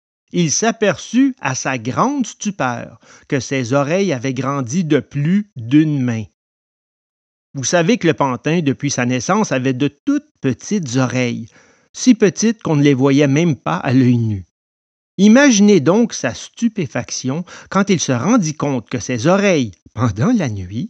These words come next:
avaient tellement allongé qu'on aurait dit des plumets d'étang. Il partit tout de suite à la recherche d'un miroir pour pouvoir s'y regarder.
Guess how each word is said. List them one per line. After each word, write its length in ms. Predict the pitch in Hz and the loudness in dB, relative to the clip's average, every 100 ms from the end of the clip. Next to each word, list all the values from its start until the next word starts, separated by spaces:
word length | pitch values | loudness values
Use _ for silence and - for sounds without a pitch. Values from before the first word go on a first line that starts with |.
| - | -6
avaient 300 | 123 127 131 | -4 -4 -4
tellement 540 | - 294 247 262 330 | -2 2 4 4 2
allongé 840 | 285 175 147 131 120 117 196 320 _ _ _ _ _ _ | 0 0 2 2 0 0 0 -2 _ _ _ _ _ _
qu'on 240 | - 110 120 | -6 -2 0
aurait 320 | 135 127 120 | 2 0 -2
dit 300 | 101 147 196 | -4 -4 0
des 180 | 135 123 | 0 -4
plumets 760 | _ 156 165 160 151 160 196 | _ -2 2 4 4 2 0
d'étang. 560 | 139 123 151 - 127 104 - _ _ _ _ _ _ _ _ _ - | -6 2 2 2 -4 -8 -12 _ _ _ _ _ _ _ _ _ 0
Il 140 | 240 | 0
partit 320 | 247 226 294 277 | 2 -2 -2 -2
tout 120 | 254 | -2
de 60 | |
suite 200 | - 277 | -2 0
à 80 | 214 | 2
la 100 | 156 | 2
recherche 320 | 156 151 185 | 0 0 -2
d'un 120 | 143 131 | 0 -2
miroir 520 | 131 127 131 170 180 | -2 0 0 0 -2
pour 180 | 156 - | -6 -6
pouvoir 300 | 139 175 170 | -4 -2 -2
s'y 140 | 156 | -4
regarder. 560 | 135 143 127 107 117 | -4 -4 -6 -8 -12